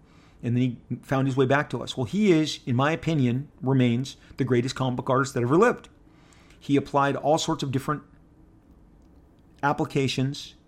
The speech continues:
that had come before him, whether it was John Buscema, whether it was Hal Foster, whether it was Jack Kirby, but then he put his Neal Adams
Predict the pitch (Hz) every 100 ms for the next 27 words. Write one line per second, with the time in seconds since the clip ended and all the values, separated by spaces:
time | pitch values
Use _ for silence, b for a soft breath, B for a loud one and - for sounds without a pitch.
0 | - - - - _ _ _ 127 127 123
1 | - 131 120 139 143 135 127 120 143 -
2 | - _ - 127 123 120 117 120 123 123
3 | - 139 139 135 127 113 110 - 113 -
4 | 139 135 139 127 110 117 - 131 - -
5 | 135 117 127 131 127 117 120 127 151 143
6 | 135 127 127 -